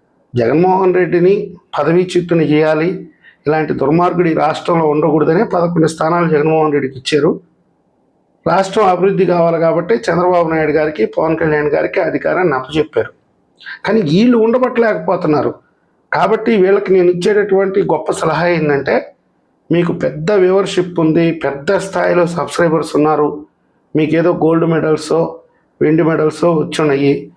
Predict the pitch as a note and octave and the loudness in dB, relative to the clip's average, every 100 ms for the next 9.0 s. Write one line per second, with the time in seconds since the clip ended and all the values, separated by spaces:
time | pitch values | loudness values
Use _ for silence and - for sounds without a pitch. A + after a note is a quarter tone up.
0 | _ _ C#3 C#3+ C#3+ C#3 C#3 F3+ - F#3+ | _ _ 0 0 0 0 2 0 0 0
1 | D#3 D3+ D3+ - - _ _ - C#3+ C#3+ | 2 0 0 -4 -14 _ _ -4 -2 0
2 | E3+ D#3 D#3 E3 D#3+ D3 D3 C#3 D3 C#3+ | 0 0 0 0 0 -2 -2 -2 0 0
3 | C#3 D3+ C#3+ C3 C#3 D#3 C3+ C3+ B2+ C#3+ | 0 0 0 -2 2 0 2 0 0 0
4 | C#3 C3+ C#3+ - _ _ _ _ - D3 | 0 0 -2 -6 _ _ _ _ -4 -2
5 | D3 D3 C#3+ C#3 C3 C#3 E3+ E3 D3 C3+ | 0 -2 -2 0 2 2 2 2 0 0
6 | C#3 D#3 D3+ C#3 C3 C3 C#3 F3+ F3 - | 2 2 2 0 0 0 0 0 -4 -18
7 | _ _ - C3+ B2+ D3+ E3+ G3+ E3+ F3+ | _ _ -4 -2 0 0 0 -2 0 -2
8 | F3 E3+ - E3+ D#3+ E3+ F3 C3 - | 0 -2 0 0 0 0 0 0 -2